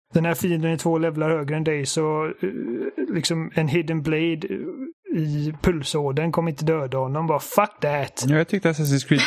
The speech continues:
Speaker 2: två gjorde det liksom så himla bra. Liksom, det går ut på att vara försiktig, så att har du mycket fiender runt omkring dig, då, då är det risk att du dör.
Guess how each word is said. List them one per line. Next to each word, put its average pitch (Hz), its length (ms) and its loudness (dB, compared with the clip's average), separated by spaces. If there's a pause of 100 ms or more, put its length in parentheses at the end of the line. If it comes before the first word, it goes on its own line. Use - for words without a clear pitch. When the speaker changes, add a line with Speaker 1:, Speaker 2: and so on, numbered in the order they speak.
Speaker 2:
två 170 220 4
gjorde 123 320 2
det 104 60 4
liksom 104 240 2
så 104 80 2
himla 95 180 4
bra. 104 220 4
Liksom, 104 220 0
det 123 80 4
går 151 180 4
ut 160 160 0
på 156 60 6
att 143 120 -2
vara 120 380 4
försiktig, 120 720 4 (340)
så - 40 4
att 110 80 2
har 143 300 4
du 139 80 2
mycket 131 300 2
fiender 110 400 2
runt 104 160 2
omkring 117 380 4
dig, 107 100 4
då, 117 200 2
då 113 180 2
är 127 40 2
det 110 60 0
risk 107 180 0
att 98 100 2
du 98 80 0
dör. 107 500 2